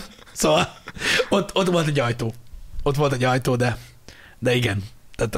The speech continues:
ott, ott is voltak durvák, főleg az első ilyen nagyon későig tartó dolgok voltak viccesek. Na mindegy, úgyhogy ezen,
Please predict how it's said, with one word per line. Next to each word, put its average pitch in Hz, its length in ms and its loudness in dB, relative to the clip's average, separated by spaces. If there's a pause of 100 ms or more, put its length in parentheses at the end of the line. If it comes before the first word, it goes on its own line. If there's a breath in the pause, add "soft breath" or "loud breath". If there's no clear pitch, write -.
(120)
ott, 117 180 0
ott 117 120 -2
is 117 100 2
voltak 113 340 0
durvák, 113 340 0
főleg 117 240 -4
az 113 100 -4
első 117 300 -4
ilyen 117 160 -4
nagyon 117 240 -6
későig 117 460 -6
tartó 123 320 -8
dolgok 113 340 -2
voltak 113 260 -4
viccesek. 123 480 -4 (960 loud breath)
Na 127 120 2
mindegy, 131 280 4
úgyhogy 156 260 4
ezen, 185 320 2